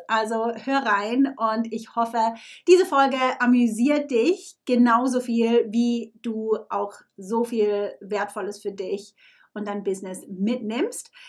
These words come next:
Jetzt, wenn du mich auf Deutsch bevorzugst, dann bin ich wieder zur Stelle nächste Woche in der nächsten Folge. Aber ja, let's do it. Let's dive straight in.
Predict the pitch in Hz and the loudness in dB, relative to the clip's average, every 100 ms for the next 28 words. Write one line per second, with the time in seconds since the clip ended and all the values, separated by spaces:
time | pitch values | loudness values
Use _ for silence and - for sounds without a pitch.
0 | - - 240 240 254 247 254 262 254 240 | -20 -4 -4 -2 0 2 0 -4 0 0
1 | 240 269 320 320 311 294 277 277 269 269 | 0 2 2 2 -6 -4 -4 -4 -4 -4
2 | 262 220 226 247 247 - - _ - 330 | -4 -2 2 2 2 -4 -20 _ 2 4
3 | 339 269 294 285 277 - 214 240 233 240 | 4 2 -2 -2 -6 -6 -2 0 2 0
4 | - 247 233 233 - 196 190 - 196 190 | -2 0 0 0 -4 -6 -8 -6 -6 -6
5 | 196 - 196 185 185 196 190 196 190 156 | -8 -8 -8 -8 -8 -10 -10 -12 -12 -16
6 | 156 160 294 - - - - 233 233 - | -10 -6 -6 -8 -20 -20 -12 -4 0 0
7 | 247 220 - 294 427 - - _ _ 190 | 0 -4 -2 0 0 -2 -12 _ _ -12
8 | 202 - 202 190 190 - - 202 247 - | -10 -10 -10 -10 -10 -12 -12 -10 -10 -10
9 | 180 - - | -16 -16 -20